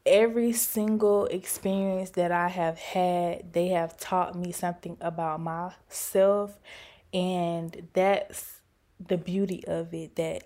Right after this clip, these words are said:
although sometimes some, some bad things happen, um,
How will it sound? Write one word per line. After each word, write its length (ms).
although 500
sometimes 680
some, 140
some 320
bad 480
things 340
happen, 560
um, 480